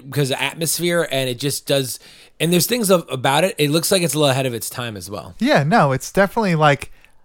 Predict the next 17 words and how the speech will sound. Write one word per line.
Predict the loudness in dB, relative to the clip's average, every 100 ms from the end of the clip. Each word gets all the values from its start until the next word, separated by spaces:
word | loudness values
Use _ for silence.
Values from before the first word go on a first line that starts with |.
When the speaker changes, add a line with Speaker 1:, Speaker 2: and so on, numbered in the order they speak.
| -6
Speaker 2:
I | 0
guess | 2 2
you | 0
could | 0
say | 0
it's, | 0 -2
like, | -2
an | -4 -4 -10 _ -10 0
artsy | 0 0 -8 -6 -4 -2
type | 0 0 0
film. | -2 0 2 0 -6 -8 -16 -20 -14
Speaker 1:
Yeah. | -14 -2 6
Speaker 2:
But | 8 8 4
it's, | -2 -2 -4 -8 -16 -20 -20 -20 -18 -18 -2
I | 0
don't | 2
know. | 2 2